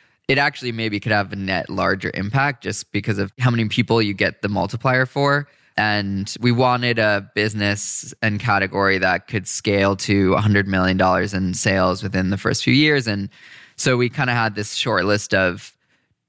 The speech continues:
check boxes as we were kinda thinking through what we wanted to do next. And we also were just literally walking grocery store aisles, looking to see,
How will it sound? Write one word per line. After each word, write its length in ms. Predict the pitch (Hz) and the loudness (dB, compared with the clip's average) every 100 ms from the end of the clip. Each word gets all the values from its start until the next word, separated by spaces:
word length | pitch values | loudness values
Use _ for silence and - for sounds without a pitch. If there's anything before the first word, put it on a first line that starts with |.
| _ - | _ -2
check 300 | - 120 - | 0 0 0
boxes 560 | - 85 - 107 113 110 | -2 -2 -2 2 2 2
as 160 | 98 | 0
we 100 | 98 | 0
were 120 | 95 | 0
kinda 260 | 95 104 95 | 0 -2 -2
thinking 340 | 101 101 101 | -2 -2 -2
through 160 | 98 104 | 0 2
what 100 | 95 | 2
we 100 | 110 | 2
wanted 260 | 101 104 104 | 2 0 -2
to 60 | |
do 140 | 98 101 | 0 2
next. 540 | 101 107 - - - - _ | 4 2 -2 -12 -12 -18 _
And 320 | 123 170 175 160 | 0 0 0 0
we 120 | 156 | 2
also 220 | 143 143 | 2 0
were 100 | 127 | 0
just 200 | 123 120 117 | 0 -4 -8
literally 360 | 113 113 123 117 | -2 2 2 2
walking 580 | 101 101 107 110 104 101 | 2 2 2 -2 -6 -4
grocery 420 | - 104 104 110 | 0 0 0 -2
store 220 | - 104 | 0 2
aisles, 560 | 82 104 107 104 101 - _ - _ - | 4 4 2 0 -6 -14 _ -20 _ 0
looking 360 | 123 - 117 | 0 0 -4
to 80 | 110 | -4
see, 720 | - - 113 110 107 107 104 | -4 0 2 6 6 6 4